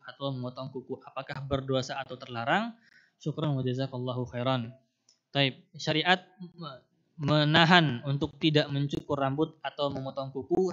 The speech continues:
hanya istihbab, hanya anjuran saja.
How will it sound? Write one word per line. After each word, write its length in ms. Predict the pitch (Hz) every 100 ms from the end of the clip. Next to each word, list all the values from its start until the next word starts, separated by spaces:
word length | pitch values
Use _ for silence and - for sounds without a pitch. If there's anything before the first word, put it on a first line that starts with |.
| 135
hanya 400 | 131 160 170 170 _ _
istihbab, 640 | 180 170 170 - 143 117 - _ _ _ _
hanya 240 | - 139 156 156
anjuran 400 | 147 143 139 139
saja. 320 | 131 113